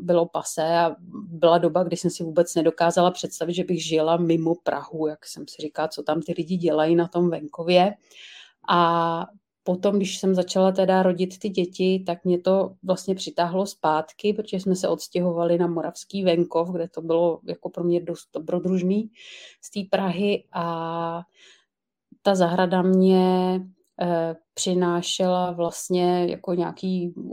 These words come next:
uvolnění od stresu a, eh, až to došlo tak daleko, že jsem se přihlásila do Mělníka na zahradnickou akademii, vystudovala jsem zahradnickou akademii, stala jsem se klasickou zahradní designérkou,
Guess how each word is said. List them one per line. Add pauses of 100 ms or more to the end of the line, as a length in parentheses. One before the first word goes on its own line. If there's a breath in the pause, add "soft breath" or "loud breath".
uvolnění (380)
od
stresu
a, (580 loud breath)
eh, (440)
až
to
došlo
tak
daleko,
že
jsem
se
přihlásila
do
Mělníka
na
zahradnickou
akademii,
vystudovala
jsem
zahradnickou
akademii,
stala
jsem
se (420 soft breath)
klasickou
zahradní
designérkou,